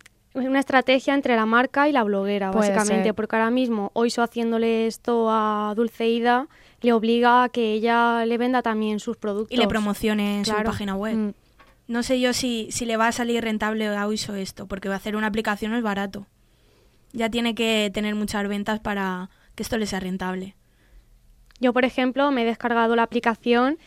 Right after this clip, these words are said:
Speaker 1: y me avisa constantemente de cuando sube el blog un post nuevo y es muy rentable.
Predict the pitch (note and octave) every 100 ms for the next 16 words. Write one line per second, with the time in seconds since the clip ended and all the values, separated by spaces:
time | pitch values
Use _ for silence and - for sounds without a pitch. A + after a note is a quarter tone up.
0 | - _ B3 A#3 G#3+ G#3+ G#3 A#3 A3+ A3+
1 | A#3 A3+ A#3 A3+ A3 A3 A3 G#3+ G#3 G#3
2 | - G#3+ G#3 G3+ G3 G3 F#3+ A3+ G3+ G3
3 | G3 F#3+ F#3+ F#3+ F#3+ - A3+ G3+ G3+ A3
4 | - _ - _ A3 A3 G#3+ G#3 G3+ G#3+
5 | G#3 G#3+ A3+ G3+ G3 _ _ _ - G#3
6 | G3+ G#3+ G3+ F#3+ G3+ G3 F#3+